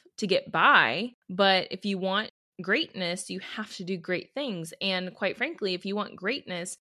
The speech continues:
it's not just gonna happen overnight. It's not gonna come easily.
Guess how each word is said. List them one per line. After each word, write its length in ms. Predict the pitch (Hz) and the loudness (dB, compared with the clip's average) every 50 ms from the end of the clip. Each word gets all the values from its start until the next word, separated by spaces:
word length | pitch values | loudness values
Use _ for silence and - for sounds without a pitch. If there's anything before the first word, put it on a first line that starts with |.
| _ - | _ -16
it's 140 | - - 226 | -8 -4 -4
not 180 | 254 220 - | -2 -2 -4
just 160 | - 220 - | -6 -8 -8
gonna 140 | - 226 214 | -6 -6 -4
happen 300 | 196 208 185 180 - 196 | -2 -2 -2 -2 -2 -4
overnight. 360 | 185 165 165 170 180 196 208 | -6 -4 -4 -2 -2 -2 -2
It's 180 | 185 - - - | -2 -4 -6 -8
not 120 | 185 185 | -8 -8
gonna 140 | - 190 175 | -8 -8 -8
come 200 | - 190 175 165 - _ - | -8 -8 -8 -10 -12 _ -8
easily. 640 | 185 226 302 302 214 170 160 156 151 165 196 208 | -4 -4 -4 -2 -2 -4 -4 -4 -4 -4 -6 -8